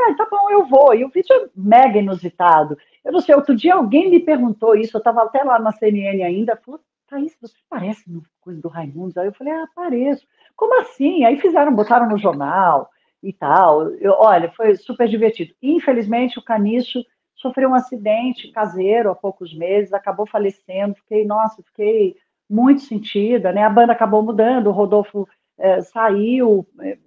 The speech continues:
fez carreira solo e tudo mais, mas ali o, a raiz do, do Raimundo se mantém, os meninos são nota mil, são, né, representam tanto da cultura brasileira, e meu amor por eles vai ser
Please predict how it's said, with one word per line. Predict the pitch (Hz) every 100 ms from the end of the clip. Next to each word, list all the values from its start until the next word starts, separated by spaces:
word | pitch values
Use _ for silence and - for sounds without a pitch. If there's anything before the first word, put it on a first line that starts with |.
| 165 160
fez | 214 214
carreira | 202 202 214
solo | 226 - 220 240 202
e | 208
tudo | 220 220
mais, | 196 226 208
mas | 208 208
ali | 220 226 240
o, | 220 175 - _ _ _ _ _ _ _
a | 180
raiz | 175 202 196 247 190
do, | 202 196 175
do | 180
Raimundo | 180 190 175 190 214 208
se | - 220
mantém, | 208 190 - 190 208
os | 185 170
meninos | 180 185 196 185
são | 190 185 175
nota | 170 165 180 190 190
mil, | 160 170 190 196 180
são, | - 170 170 160 - 170 165 -
né, | 170 170
representam | 160 165 180 185 180 170 _
tanto | 220 240 233
da | 185
cultura | 170 165 180 180
brasileira, | 165 170 160 151 180 190 196 _ _ _
e | 180 175
meu | 180 185
amor | 175 175
por | 175 165
eles | 170 175
vai | 175 165
ser | - 175 170 160